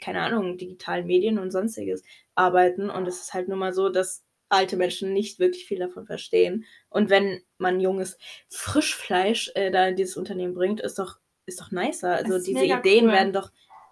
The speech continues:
Speaker 1: ich versteh's halt nicht, ja.
Speaker 2: Nee, ich find's auch ein bisschen schade, aber es ist halt mega wichtig, auch in so einem jungen Alter sich hinzustellen, in jeder Lebenslage, nicht nur jobmäßig, zu sagen, "Hier bin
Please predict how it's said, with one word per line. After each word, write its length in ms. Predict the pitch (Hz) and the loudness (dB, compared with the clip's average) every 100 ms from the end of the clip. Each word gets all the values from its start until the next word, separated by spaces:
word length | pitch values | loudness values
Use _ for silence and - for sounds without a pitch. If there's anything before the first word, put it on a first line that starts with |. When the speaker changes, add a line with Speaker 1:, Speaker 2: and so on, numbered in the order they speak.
| _ _ | _ _
Speaker 1:
ich 200 | - - | -20 -20
versteh's 420 | - - - 190 | -16 -18 -18 -18
halt 140 | 180 185 | -16 -16
nicht, 180 | 220 - | -16 -8
ja. 80 | |
Speaker 2:
Nee, 260 | 233 233 240 | -4 -2 -4
ich 100 | - | -2
find's 180 | 294 285 | -2 0
auch 140 | 247 | -2
ein 60 | 247 | -4
bisschen 240 | 226 220 | -4 -4
schade, 320 | 220 262 254 247 240 | -2 -2 0 -2 -2
aber 520 | 240 226 226 220 - _ _ | -2 -4 -2 -4 -4 _ _
es 80 | - | -10
ist 120 | - | -6
halt 160 | 240 226 | -6 -4
mega 360 | 233 254 240 226 | -4 -2 -4 -4
wichtig, 440 | 226 226 220 - | -6 -4 -6 -4
auch 240 | 214 214 | -6 -6
in 160 | - 220 | -4 -4
so 80 | 226 | -2
einem 200 | 254 247 | -6 -4
jungen 220 | 226 220 | -2 -2
Alter 380 | - 220 220 202 | -2 -6 -6 -10
sich 160 | 196 - | -10 -8
hinzustellen, 800 | 220 226 269 254 247 254 277 285 | -4 -4 -6 -10 -8 -6 -6 -2
in 120 | 214 | 0
jeder 220 | 226 285 | 0 0
Lebenslage, 580 | 302 254 220 220 190 202 | 0 0 -2 -4 -8 -4
nicht 220 | 233 262 | -6 -6
nur 80 | 254 | -10
jobmäßig, 600 | 226 220 190 202 202 220 _ _ _ | -10 -12 -12 -14 -12 -14 _ _ _
zu 160 | - 220 | -10 -6
sagen, 380 | 214 208 214 | -2 -2 -2
"Hier 260 | 214 - 220 | -6 -2 -2
bin 180 | 220 | 0